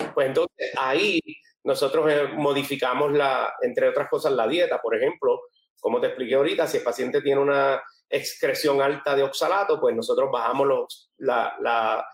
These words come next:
hacemos una dieta, eh, baja en oxalato.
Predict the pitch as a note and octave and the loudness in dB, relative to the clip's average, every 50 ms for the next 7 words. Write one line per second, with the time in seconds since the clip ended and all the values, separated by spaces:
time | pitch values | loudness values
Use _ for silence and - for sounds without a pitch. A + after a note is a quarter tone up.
0 | - _ _ _ _ _ - B2+ - C3+ C3+ C#3+ D#3 D#3+ D#3 C#3+ C3+ D3+ D#3+ E3+ | -16 _ _ _ _ _ -8 -4 -2 0 2 4 4 4 4 2 2 2 2 2
1 | F3 E3+ D3 C3+ B2 A#2+ A#2 A2 A#2 - - _ _ _ _ _ _ - - A#2+ | 2 2 2 2 2 2 2 0 -2 -4 -10 _ _ _ _ _ _ -2 0 2
2 | A#2 A2+ A2+ A2+ B2 C3 C3 C#3+ D3 C#3+ C#3+ C#3 - - D3 C3+ E3 G3 G3 E3+ | 2 2 2 2 0 -2 0 0 2 2 2 0 0 -2 0 0 2 2 2 2
3 | - B2+ B2+ B2 - | 2 0 0 0 -4